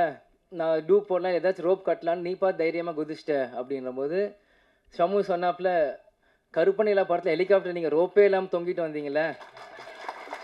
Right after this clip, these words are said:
அது எங்களுக்காக பண்ணும்போது உங்க மகன் நான் வரும்போது உங்களுக்காக நான் நூறு மா-, நூறு, நூறு மாடியிலும் குதிக்கிறது எனக்கு என்ன, எனக்கு எந்த அச்சமும் இல்ல, உங்களுக்குள்ள அதே ரத்தம் தான் எனக்குள்ளேயும் ஓடிட்டு இருக்கு"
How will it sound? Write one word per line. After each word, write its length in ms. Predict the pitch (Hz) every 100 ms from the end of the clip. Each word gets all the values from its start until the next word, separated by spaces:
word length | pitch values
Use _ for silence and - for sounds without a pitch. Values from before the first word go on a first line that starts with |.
| - - - - - - - - - - - - - - - - - - - - -
அது 180 | - 165
எங்களுக்காக 520 | 160 180 208 208 208 214
பண்ணும்போது 680 | 190 185 185 185 208 240
உங்க 280 | 180 170 185
மகன் 300 | 190 190 196
நான் 260 | 170 180 190
வரும்போது 320 | 185 185 202
உங்களுக்காக 460 | 170 175 175 185 180
நான் 260 | 160 170
நூறு 200 | 175 180
மா-, 180 | 175 175
நூறு, 240 | 175 185
நூறு 300 | 180 175 190
மாடியிலும் 360 | 185 180 180 185
குதிக்கிறது 320 | 165 165 170
எனக்கு 280 | 151 151 151
என்ன, 160 | 151 147
எனக்கு 200 | 139 135
எந்த 140 | 139
அச்சமும் 420 | 139 165 160 156
இல்ல, 360 | 135 135 131 110
உங்களுக்குள்ள 340 | 131 135 131
அதே 300 | 160 135 151
ரத்தம் 320 | 165 147 147 151
தான் 120 | 139
எனக்குள்ளேயும் 420 | 139 147 147 139
ஓடிட்டு 320 | 135 139 120
இருக்கு" 300 | 117 110 117